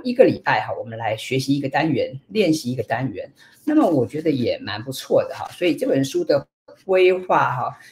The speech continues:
其实还蛮有意思的，看起来它的篇幅没有很多，但是呢，如果我们能够按照作者的这个规划，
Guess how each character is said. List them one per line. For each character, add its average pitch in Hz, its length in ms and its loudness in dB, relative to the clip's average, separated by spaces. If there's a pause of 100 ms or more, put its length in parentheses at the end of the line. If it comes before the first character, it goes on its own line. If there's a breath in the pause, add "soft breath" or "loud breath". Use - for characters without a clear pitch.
(100)
其 - 140 -12
实 143 100 -4
还 135 160 0
蛮 123 200 0
有 101 180 -6
意 113 180 -10
思 - 220 -14
的， - 120 -18
看 - 160 -4
起 139 100 -2
来 135 60 6
它 147 100 4
的 147 100 0
篇 180 340 0
幅 113 140 -8
没 120 100 -2
有 120 100 0
很 120 280 -8
多， 107 240 -12 (300 loud breath)
但 160 180 2
是 139 220 0
呢， 120 180 0
如 139 140 -2
果 160 100 0
我 113 160 -2
们 117 100 -8
能 113 120 -4
够 120 80 -2
按 139 200 -2
照 135 220 0
作 127 240 -4
者 - 320 -8
的 95 300 -2
这 110 100 -14
个 98 240 -6 (200)
规 135 140 2
划， 123 240 -4